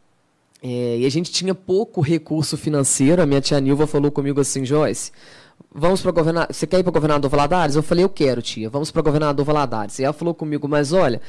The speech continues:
eu só tenho vinte mil reais aqui pra te emprestar.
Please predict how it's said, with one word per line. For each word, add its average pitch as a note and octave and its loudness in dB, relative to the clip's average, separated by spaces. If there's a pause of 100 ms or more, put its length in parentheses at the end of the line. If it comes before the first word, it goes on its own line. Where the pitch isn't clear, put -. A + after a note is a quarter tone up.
(400)
eu F3+ 2
só G3+ 2
tenho A3 2
vinte A3 0
mil A3 4
reais F3 4
aqui E3 0
pra E3+ 2
te E3 -2
emprestar. E3+ -2